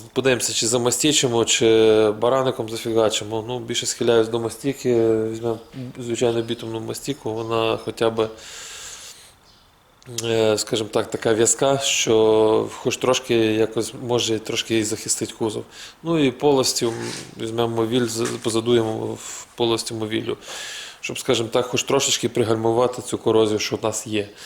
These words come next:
Е, звичайно, що це не є повноцінна реставрація, тому, хейтери,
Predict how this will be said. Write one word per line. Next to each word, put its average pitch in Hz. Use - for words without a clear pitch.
Е, 117
звичайно, 131
що 120
це 135
не 127
є 117
повноцінна 113
реставрація, 127
тому, 117
хейтери, 110